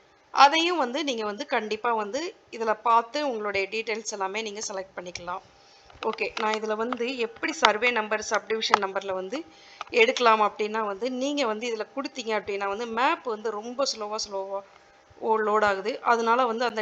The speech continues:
டீட்டெயில்ஸ் வந்து வர்றது வந்து எனக்கு ரொம்ப கஷ்டமா இருக்கு. ஓகேயா? இதுல வந்து சர்வே நம்பர், சப்டிவிஷன் நம்பர் எல்லாமே வந்து நம்ம கொடுத்தோம் அப்படின்னா வந்து இதுவாவே உங்களுக்கு ஷோ ஆகி காட்டும்.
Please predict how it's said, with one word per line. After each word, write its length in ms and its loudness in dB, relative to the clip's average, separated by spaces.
டீட்டெயில்ஸ் 440 -4
வந்து 240 -4
வர்றது 340 -2
வந்து 200 -6
எனக்கு 260 -4
ரொம்ப 240 -4
கஷ்டமா 340 -6
இருக்கு. 200 -8
ஓகேயா? 260 6
இதுல 200 6
வந்து 240 2
சர்வே 340 8
நம்பர், 300 0
சப்டிவிஷன் 560 2
நம்பர் 260 2
எல்லாமே 340 2
வந்து 160 -4
நம்ம 200 -4
கொடுத்தோம் 340 -2
அப்படின்னா 380 -6
வந்து 160 -10
இதுவாவே 400 4
உங்களுக்கு 320 -4
ஷோ 100 0
ஆகி 120 -4
காட்டும். 280 -4